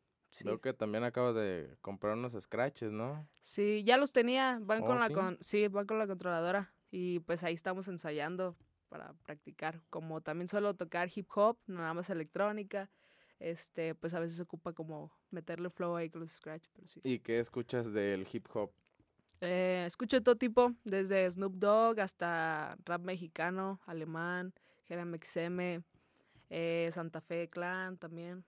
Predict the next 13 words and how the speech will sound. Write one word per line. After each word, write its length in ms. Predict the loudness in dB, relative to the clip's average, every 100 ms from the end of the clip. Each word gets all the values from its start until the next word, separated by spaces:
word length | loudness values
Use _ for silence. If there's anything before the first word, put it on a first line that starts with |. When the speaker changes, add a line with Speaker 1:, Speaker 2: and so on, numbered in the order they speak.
| -20
Speaker 1:
está, 220 | -20 -18
está 400 | -20 _ -20 -18
cool 260 | -12 -8 -6
ese. 400 | -8 -6 -8 -8 -10 _ _ _ -20 _ _ _ _ _ _ _
Eh, 640 | -8 -6 -6 -6 -6 -8 -10 -16 _ _
de 360 | -14 -4 -4 -4
hip 120 | -8 -8
hop 140 | -8 -2
viejo, 600 | 0 0 -2 -4 -2 -4 -8 _ _ _ _
pues, 180 | -8 -4
Ice 240 | -4 -4 -6
Cube, 520 | -2 2 2 2 -2 _ _ _ _ _ _ _
Migos, 800 | -6 -2 0 0 0 0 -4 -14